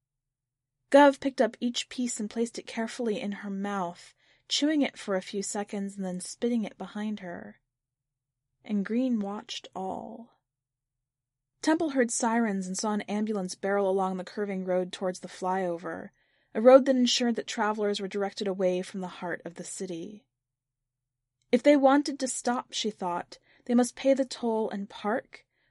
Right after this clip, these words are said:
or drive on, seek out less constrained locales for their magic. Jason disappeared into the tunnel, into the underworld, and the apostles broke into a lolloping run after him,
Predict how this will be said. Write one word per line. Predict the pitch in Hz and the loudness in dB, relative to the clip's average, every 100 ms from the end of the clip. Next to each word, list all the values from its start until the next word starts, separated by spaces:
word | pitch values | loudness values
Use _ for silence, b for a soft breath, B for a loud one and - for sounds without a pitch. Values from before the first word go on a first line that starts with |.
| - | -4
or | 214 | -2
drive | 208 214 220 208 | 0 2 2 2
on, | 185 185 165 165 185 b b | 0 -2 -6 -10 -16 b b
seek | - 277 262 | -2 0 2
out | 247 220 | 0 0
less | 226 - | -2 -2
constrained | - 220 - 220 208 202 | -4 -2 -2 -2 -4 -2
locales | 190 185 - 196 180 175 | -2 -4 -6 -4 -4 -4
for | 180 | -6
their | 170 | -8
magic. | 165 170 170 - - _ - _ _ _ _ _ _ _ _ _ _ _ _ _ _ _ _ _ _ _ _ - | -8 -10 -10 -10 -12 _ -20 _ _ _ _ _ _ _ _ _ _ _ _ _ _ _ _ _ _ _ _ 4
Jason | 269 277 - 247 | 6 6 6 2
disappeared | 226 220 233 - 220 | 2 -2 -6 -4 -2
into | 214 202 | -2 -4
the | - | -8
tunnel, | - - 196 180 170 185 b b | -10 -6 -4 -4 -8 -14 b b
into | 226 220 208 | -2 0 -2
the | 208 | -2
underworld, | 196 196 185 175 165 175 - - b b b | -4 -2 -2 -4 -8 -8 -12 -14 b b b
and | 220 | 6
the | 240 | 6
apostles | 247 247 254 - 262 208 | 6 2 0 0 -2 -2
broke | - 220 233 214 | -2 -2 0 -4
into | 202 208 | -4 -2
a | 190 | 0
lolloping | 185 196 196 196 180 | 0 -2 -2 -6 -4
run | 180 180 | -4 -4
after | 170 175 - 180 | -6 -12 -12 -10
him, | 185 170 196 | -10 -12 -10